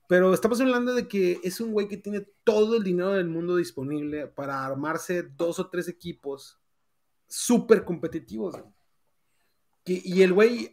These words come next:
ha, ha estado en puros equipos así, güey. O sea, él dirigió al Ma-, al, al Barcelona de, de Leo Messi en su, eh, epo-, época más cabrona. Este, dirigió al Bayern Múnich, que es el equipo más poderoso de Alemania y, y, y en realidad lo único que ganó, digo,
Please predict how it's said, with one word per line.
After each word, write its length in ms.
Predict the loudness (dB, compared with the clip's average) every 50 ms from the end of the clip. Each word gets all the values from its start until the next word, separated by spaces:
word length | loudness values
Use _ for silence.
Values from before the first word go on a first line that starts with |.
| 2 4
ha, 300 | 4 4 6 4 2 2
ha 40 | 2
estado 320 | 2 0 0 0 0 0 -2
en 140 | -4 -4
puros 260 | -4 -4 -2 -2 -4 -4
equipos 340 | -8 -10 -10 -8 -6 -6
así, 260 | -6 -6 -6 -8 -8 -8
güey. 160 | -8 -10 -10
O 60 | -12
sea, 120 | -14 -14
él 280 | -14 -14 -14 -14 -14 -14
dirigió 380 | -16 -18 -18 -12 -8 -6 -6 -6
al 100 | -6 -6
Ma-, 260 | -8 -8 -10 -10 -10
al, 240 | -10 -10 -10 -12 -14 _ _ _ _ _ _ -10
al 160 | -8 -4 -2
Barcelona 540 | -2 -2 -2 -2 0 2 2 2 2 2 0
de, 240 | 0 0 0 -2 -4
de 200 | -8 -6 -6 -4
Leo 260 | -2 -2 -2 -2 -2 -2
Messi 500 | -2 -4 -4 -6 -6 -8 -8 -8 -8 -8
en 220 | -10 -10 -10 -10 -10
su, 420 | -12 -12 -12 -12 -12 -12 -12 -14 _ _ _ _ -14
eh, 340 | -14 -12 -10 -10 -10 -10 -8 -6
epo-, 160 | -6 -6 -6 -8
época 320 | -10 -10 -10 -8 -8 -8
más 240 | -8 -6 -8 -8 -6
cabrona. 540 | -6 -8 -8 -8 -8 -10 -10 -10 -12 -14 -16 _ _ _ _ _ _ _ _ _ _ _ -6
Este, 680 | -4 -4 -4 -6 -8 -10 -8 -6 -4 -2 -4 -4 -6 -6 -8
dirigió 380 | -8 -8 -8 -6 -2 0 2 2
al 80 | 2
Bayern 260 | 2 2 2 2 2 2
Múnich, 400 | 2 2 2 0 -2 -4 -8 -12 _ _ _ _ -10 -2
que 100 | 2 2
es 100 | 4 4
el 80 | 2 2
equipo 260 | 2 0 -2 0 0
más 160 | -2 -2 -2
poderoso 400 | 0 2 4 4 4 2 2 0
de 60 | 0 0
Alemania 580 | 0 -2 -2 -2 -2 -2 -2 -2 -2 -2 -2
y, 80 | -2 -4
y, 460 | -6 -8 -10 -12 -12 -12 -10 -10 -8
y 40 | -8
en 100 | -6 -4
realidad 280 | -4 -2 0 0 2
lo 120 | 4 4 4
único 220 | 4 2 -2 -6
que 100 | -8 -8
ganó, 340 | -8 -6 -6 -6 -8 -8 -8
digo, 240 | -10 -10 -10 -12 -12